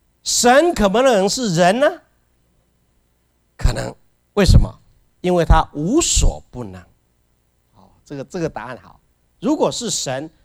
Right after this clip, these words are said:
他想变成人，可以不可以呢？他想变马，可以不可以啊？他想变成一个蚂蚁，可以不可以呢？如果是神，他应该是无所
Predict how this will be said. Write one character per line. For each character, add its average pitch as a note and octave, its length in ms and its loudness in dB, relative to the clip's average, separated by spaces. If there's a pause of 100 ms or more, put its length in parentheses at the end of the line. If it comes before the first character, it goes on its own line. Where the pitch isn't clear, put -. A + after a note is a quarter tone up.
(140)
他 - 140 -2
想 C#3 260 -4
变 B3 240 0
成 F3 220 -2
人， E3 300 0
可 G#3 100 -2
以 - 20 2
不 G#3+ 120 -8
可 G#3 160 0
以 G#3+ 80 2
呢？ A3 180 -2 (1040)
他 A#3+ 120 -4
想 C#3+ 200 -6
变 G3+ 220 -2
马， A2 320 -6
可 - 120 -16
以 A#2 40 -8
不 G#2+ 100 -20
可 A2 120 -18
以 G2 60 -14
啊？ F#2+ 80 -20 (1500)
他 - 140 -4
想 D#3+ 180 -4
变 G3 220 -2
成 D#3+ 100 -6
一 E3 60 -8
个 F3+ 80 -4
蚂 E3+ 340 2
蚁， A3 180 0
可 B2+ 120 -12
以 - 20 -14
不 G#2 100 -16
可 A2+ 140 -12
以 G#2+ 60 -12
呢？ G#2 120 -20 (1000)
如 D4 200 0
果 G#3 160 0
是 - 200 -6
神， C#3+ 540 -4 (480)
他 F3+ 180 -2
应 F#3 140 -4
该 E3 160 -2
是 D3+ 240 -14 (240)
无 G#3+ 380 0
所 - 500 -10